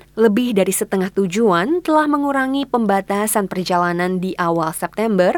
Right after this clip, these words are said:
tetapi untuk kembali ke level pra-pandemi dua ribu sembilan belas bisa memakan waktu antara dua hingga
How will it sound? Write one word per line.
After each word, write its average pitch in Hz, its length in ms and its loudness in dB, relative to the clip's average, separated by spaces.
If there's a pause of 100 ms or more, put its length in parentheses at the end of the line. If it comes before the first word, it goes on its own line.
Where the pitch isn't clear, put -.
(140)
tetapi 285 480 0
untuk 269 320 -2
kembali 220 400 0
ke 233 80 -2
level 214 400 0
pra-pandemi 185 800 0
dua 185 240 0
ribu 175 240 -2
sembilan 175 400 -2
belas 214 400 -2
bisa 277 320 0
memakan 233 400 -2
waktu 214 480 -2
antara 175 400 -2
dua 196 400 0
hingga 190 400 0